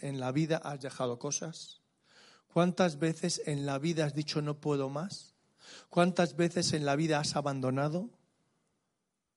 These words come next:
Incluso en tu faceta espiritual. Pues hoy el Señor quiere decirte, "Hijo mío, no abandones, no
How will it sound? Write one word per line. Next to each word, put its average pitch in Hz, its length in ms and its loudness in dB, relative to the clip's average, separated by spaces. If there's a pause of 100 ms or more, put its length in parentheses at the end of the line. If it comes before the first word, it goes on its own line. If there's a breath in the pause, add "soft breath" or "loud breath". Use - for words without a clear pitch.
(200)
Incluso 151 720 2 (380)
en 156 140 -4
tu 147 120 -4
faceta 147 420 -4
espiritual. 135 840 -4 (1200)
Pues - 220 2
hoy 180 160 6
el 165 100 4
Señor 160 220 0
quiere 156 180 4
decirte, 156 640 -2 (160)
"Hijo 170 320 2
mío, 160 480 0
no 147 400 -2 (120)
abandones, 120 1120 -10 (420)
no 151 460 0